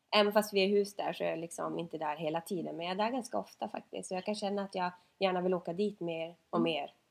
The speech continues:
Speaker 2: Och då, då, för, för du bodde i New York innan.
Speaker 1: Mm.
Speaker 2: Precis. Hur, hur länge bodde ni där? Bodde ni liksom i, på Manhattan?
Speaker 1: Nej, vi hade hus i Hamptons.
Speaker 2: Och, oj, åh, vad
Speaker 1: Eh,
Speaker 2: underbart.
Speaker 1: ja, jag vet.
Speaker 2: Ja.
Speaker 1: Eh, så att, eh, men det var bara typ ett sommarhus.
Speaker 2: Mm.
Speaker 1: Men det var ju, <laughs> du vet, ja.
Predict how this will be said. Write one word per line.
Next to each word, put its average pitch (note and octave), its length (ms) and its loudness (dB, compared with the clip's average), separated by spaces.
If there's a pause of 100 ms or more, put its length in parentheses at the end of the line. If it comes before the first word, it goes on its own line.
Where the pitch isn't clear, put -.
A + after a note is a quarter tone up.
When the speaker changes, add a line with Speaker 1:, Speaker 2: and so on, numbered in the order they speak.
(480)
Speaker 2:
Och B3+ 120 0
då, B3 200 0
då, B3 300 0
för, - 180 -8
för - 80 -8
du B3 100 2
bodde A#3 340 -2
i A#3+ 40 2
New B3+ 140 4
York G3+ 200 -2
innan. G#3 460 -2
Speaker 1:
Mm. A3+ 340 6 (100)
Speaker 2:
Precis. C4+ 320 0 (180)
Hur, D4 180 -2
hur D#4 100 0
länge C#4 220 2
bodde A#3 260 -2
ni A#3 100 -2
där? - 340 -2
Bodde A#3 180 2
ni A#3+ 100 2
liksom B3 260 -2
i, A3 80 0
på A3 200 -10
Manhattan? A3+ 340 -4 (180)
Speaker 1:
Nej, A#3 260 4
vi C4 100 2
hade C4 200 2
hus B3 240 0
i G#3 40 -2
Hamptons. - 640 -2
Speaker 2:
Och, D4+ 320 2
oj, G#3+ 220 2
åh, A3+ 200 6
vad G#3 120 10
Speaker 1:
Eh, G#3 100 8
Speaker 2:
underbart. G#3 420 10
Speaker 1:
ja, B3 160 12
jag C4 180 10
vet. G#3 340 6 (180)
Speaker 2:
Ja. G3 400 8
Speaker 1:
Eh, G3 60 2
så G3+ 200 0
att, G3+ 260 0
eh, G3 160 8
men G#3+ 120 6
det A#3+ 60 6
var B3+ 160 12
bara F#3 180 8
typ - 200 -8
ett - 160 -14
sommarhus. D#3 920 -2
Speaker 2:
Mm. A3+ 100 4
Speaker 1:
Men F#3 80 8
det F#3 120 10
var E3 80 6
ju, E3+ 60 8
<laughs> A#3+ 120 6
du G3 80 8
vet, G3 180 10
ja. B3+ 80 12